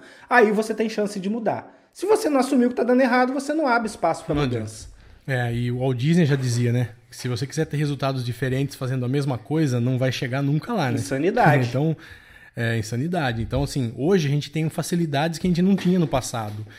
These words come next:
Speaker 2: A gente vai falar daqui a pouco de aplicativos, de sistemas gerenciais e tudo, dar algumas dicas. Porque, assim, gente, se alguém hoje falar que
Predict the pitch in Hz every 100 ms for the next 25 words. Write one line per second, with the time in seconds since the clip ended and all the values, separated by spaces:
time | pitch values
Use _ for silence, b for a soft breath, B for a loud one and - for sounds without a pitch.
0 | B - 113 135 - 143 143 135 139 147
1 | 127 131 123 131 120 - 123 139 143 117
2 | 117 113 120 - 127 127 117 123 113 117
3 | 113 127 131 117 117 113 135 127 120 123
4 | 123 107 135 180 131 - B B B _
5 | 139 131 160 - 139 127 165 - 120 -
6 | - 143 135 185 196 180 175 170 143 131
7 | 135